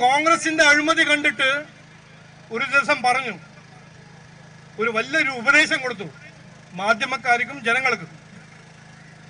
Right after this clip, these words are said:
സർക്കാരിൽ ഇരിക്കുകയാണെങ്കിൽ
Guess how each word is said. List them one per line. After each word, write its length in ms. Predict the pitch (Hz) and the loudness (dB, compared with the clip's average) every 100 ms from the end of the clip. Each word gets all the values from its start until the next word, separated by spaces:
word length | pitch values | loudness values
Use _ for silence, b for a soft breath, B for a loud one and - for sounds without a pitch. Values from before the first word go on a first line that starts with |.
| - - - - - - - | -20 -20 -20 -20 -20 -20 0
സർക്കാരിൽ 760 | 240 254 - - 698 698 339 330 330 - | 2 4 2 6 8 8 6 2 2 0
ഇരിക്കുകയാണെങ്കിൽ 800 | 247 - 302 285 262 247 240 254 | -6 -6 2 6 6 4 2 0